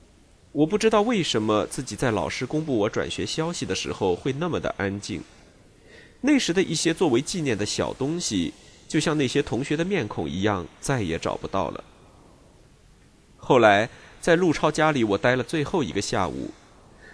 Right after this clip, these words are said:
他把自己的参考书和练习题都给了我。我们都不知道该说些什么，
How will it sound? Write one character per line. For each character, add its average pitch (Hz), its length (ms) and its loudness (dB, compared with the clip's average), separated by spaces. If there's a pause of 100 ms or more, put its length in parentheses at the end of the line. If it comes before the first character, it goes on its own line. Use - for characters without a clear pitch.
(160)
他 240 120 4
把 202 140 6
自 185 160 -4
己 117 100 -2
的 82 120 0
参 180 260 -4
考 95 240 -2
书 147 340 0
和 156 140 -4
练 151 180 0
习 131 140 -2
题 92 300 -6
都 139 100 -2
给 82 200 -4
了 98 100 0
我。 85 260 -2 (800)
我 135 120 6
们 139 320 2 (180)
都 214 160 0
不 180 140 -2
知 113 140 -4
道 95 120 0
该 101 140 0
说 147 240 0
些 117 160 -6
什 76 160 -6
么， 65 220 -4